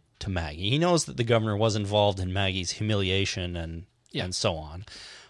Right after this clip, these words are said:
Speaker 1: Um, but the governor is just trying to say, "No, no, it was Merle, or, you know, he did all that. I had nothing to do with it." Um, and Rick calls the governor the town drunk who knocked down his <laughs> fence and ripped up his yard.
Speaker 2: That was a great analogy.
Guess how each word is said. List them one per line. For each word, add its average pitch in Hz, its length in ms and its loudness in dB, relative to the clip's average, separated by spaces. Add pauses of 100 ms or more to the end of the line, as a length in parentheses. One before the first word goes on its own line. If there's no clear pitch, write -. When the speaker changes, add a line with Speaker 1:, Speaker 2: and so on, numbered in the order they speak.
Speaker 1:
Um, 87 240 -4
but 90 80 -6
the 107 80 -8
governor 143 320 2
is 120 100 0
just - 240 -4
trying 123 220 0
to 123 40 0
say, 120 220 -2
"No, 160 460 -2
no, 151 220 0
it 165 80 -12
was 156 140 -4
Merle, 147 280 0
or, 139 300 -2
you 135 120 -6
know, 135 120 -4
he 139 100 -4
did 147 160 2
all 131 140 6
that. 117 280 2
I 120 140 2
had 127 140 0
nothing 127 260 -4
to 131 80 -8
do 131 180 4
with 101 140 2
it." - 180 0 (720)
Um, 101 480 0 (380)
and 104 360 -2
Rick 170 260 0
calls 214 260 2
the 180 80 -6
governor 151 360 2
the 120 140 2
town 151 440 -2
drunk 110 380 2
who 110 120 -4
knocked 117 320 0
down 127 220 2
his - 140 -2
<laughs> - 0 -
fence - 400 -2
and 85 200 -4
ripped 113 200 0
up 104 140 2
his 98 180 -4
yard. 90 260 -2
Speaker 2:
That 135 120 6
was 147 160 4
a 127 80 2
great 107 480 2
analogy. 92 560 -2